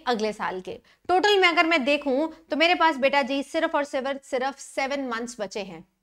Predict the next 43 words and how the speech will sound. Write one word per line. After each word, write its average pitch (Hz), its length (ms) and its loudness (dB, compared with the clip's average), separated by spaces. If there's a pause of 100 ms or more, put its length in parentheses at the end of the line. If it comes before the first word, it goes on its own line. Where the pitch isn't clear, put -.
(920)
अब 247 120 4
इन 415 140 6
सेवन 349 360 0
मंथ्स 320 260 0
में 339 60 -2
मुझे 339 180 0
क्या 285 280 4
करना 320 340 0
है, 339 160 0
क्या 294 260 0
नहीं 254 220 -2
करना 180 280 -6
है? 170 140 -12 (320)
बेटा 370 180 4
जो 320 300 2
चीज 392 320 0
तुम्हें 330 260 0
अपने 302 540 0 (260)
ड्रीम 339 360 2
से 330 140 0
दूर 320 260 2
लेकर 277 340 2
जा 214 220 0
रही 196 220 -4
है 185 200 -6
वो 302 140 -6
नहीं 277 280 -4
करना 175 320 -6
है। 170 140 -16 (280)
वो 370 160 4
हो 349 60 6
सकता 330 280 -2
है 294 60 6
आपके 277 220 0
मित्रगण 247 520 -2
हो, 269 180 -8 (540)
हो 320 120 4
सकता 320 280 2
है 302 160 4
आपके 269 320 2
गर्लफ्रेंड 240 420 -4
बॉयफ्रेंड 233 400 -2
हो, 277 160 -12